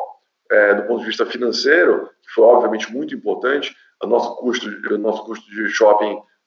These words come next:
ficou super controlado por conta de ter uma ocupação boa, mas principalmente por conta da experiência do consumidor, que chega lá e tem um shopping cheio, animado, com muita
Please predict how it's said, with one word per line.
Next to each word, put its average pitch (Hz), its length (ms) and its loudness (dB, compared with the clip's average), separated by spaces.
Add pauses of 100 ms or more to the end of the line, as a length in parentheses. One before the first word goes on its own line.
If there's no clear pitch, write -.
(320)
ficou - 260 -6
super - 480 4
controlado 107 540 6
por 110 180 0
conta 101 180 -4
de - 100 -12
ter 113 120 -2
uma 110 120 -2
ocupação 101 460 -2
boa, 135 420 4 (280)
mas - 200 4
principalmente 175 720 0
por 160 120 -2
conta 151 180 0
da 160 60 2
experiência 147 360 -2
do - 80 -20
consumidor, 143 720 0 (260)
que 151 100 -12
chega 139 300 6
lá 117 160 8
e 135 120 2
tem 151 80 0
um 143 60 0
shopping 127 300 -2
cheio, 117 480 2
animado, 101 760 2
com 98 60 -20
muita 107 360 -4